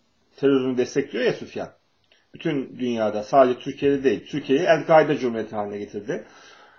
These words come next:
Ve dünyadaki bütün teröristleri Türkiye'ye topluyor ve kullanıyor bütün dünyada. El-Kaide nasıl franchise, e, frustration meydana getirmiş, nasıl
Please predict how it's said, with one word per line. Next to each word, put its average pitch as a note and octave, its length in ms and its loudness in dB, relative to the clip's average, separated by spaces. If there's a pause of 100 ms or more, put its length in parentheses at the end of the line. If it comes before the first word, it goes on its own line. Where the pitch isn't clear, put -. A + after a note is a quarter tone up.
(160)
Ve C3+ 420 4
dünyadaki C#3 500 0
bütün C#3+ 220 -4
teröristleri B2 640 -2
Türkiye'ye A#2 380 -6
topluyor A#2 520 -6
ve C3+ 100 -2
kullanıyor B2 640 0
bütün G#2 280 -12
dünyada. G2 540 -8 (1200)
El-Kaide F#3 720 4 (300)
nasıl F3 400 2
franchise, C#3+ 920 0
e, A#2+ 400 0
frustration B2+ 680 0
meydana A#2 320 -2
getirmiş, A2 580 -8
nasıl C#3 380 -4